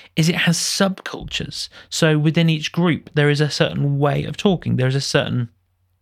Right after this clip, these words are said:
thing that people find interesting. And you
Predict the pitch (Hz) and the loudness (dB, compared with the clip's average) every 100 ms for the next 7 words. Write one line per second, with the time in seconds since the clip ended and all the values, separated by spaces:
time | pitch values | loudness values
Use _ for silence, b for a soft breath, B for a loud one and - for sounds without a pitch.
0 | _ - 165 165 127 - - 131 123 - | _ 0 4 4 4 0 -4 -4 -4 -2
1 | 120 123 139 139 117 - - 131 B B | 0 2 0 -2 -6 -8 -10 -10 B B
2 | B B - 139 135 135 - b b b | B B 0 2 4 2 -2 b b b
3 | b 147 135 185 156 | b -2 2 4 4